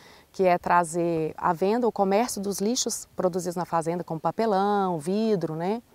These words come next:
Então a gente já teve esse primeiro comércio que volta pra eles, né? Não é nosso, é deles, o projeto é deles.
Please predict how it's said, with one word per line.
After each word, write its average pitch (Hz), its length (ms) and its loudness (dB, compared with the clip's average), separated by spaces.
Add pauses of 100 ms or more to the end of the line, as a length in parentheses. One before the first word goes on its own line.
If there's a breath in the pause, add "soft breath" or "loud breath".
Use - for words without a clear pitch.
(460 soft breath)
Então 165 120 0
a 170 40 0
gente 196 140 0
já 185 140 6
teve 220 240 2
esse 254 120 0
primeiro 214 300 -2 (720)
comércio 185 480 2
que - 100 -4
volta 190 360 6
pra 202 180 0
eles, 185 400 -4 (380)
né? 175 160 -6
Não 190 160 -4
é 196 60 0
nosso, 180 400 0
é 190 40 0
deles, 180 400 -4
o - 60 -10
projeto 165 320 -4
é 175 60 -2
deles. 175 480 -10